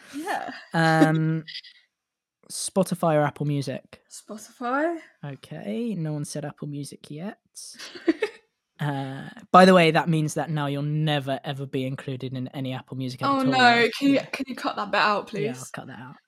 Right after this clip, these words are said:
Speaker 2: Okay. It will just be like, it will be redacted. It will be like, "Beep" or "Beep."
Speaker 1: <laughs>
Speaker 2: And you'll go,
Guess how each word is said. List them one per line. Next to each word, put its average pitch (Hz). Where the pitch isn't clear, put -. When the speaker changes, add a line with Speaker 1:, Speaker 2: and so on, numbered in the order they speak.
Speaker 2:
Okay. -
It 196
will 196
just 208
be 175
like, 156
it 180
will 165
be 160
redacted. 156
It -
will 151
be 147
like, 131
"Beep" 196
or 147
"Beep." 156
Speaker 1:
<laughs> -
Speaker 2:
And 190
you'll 202
go, 165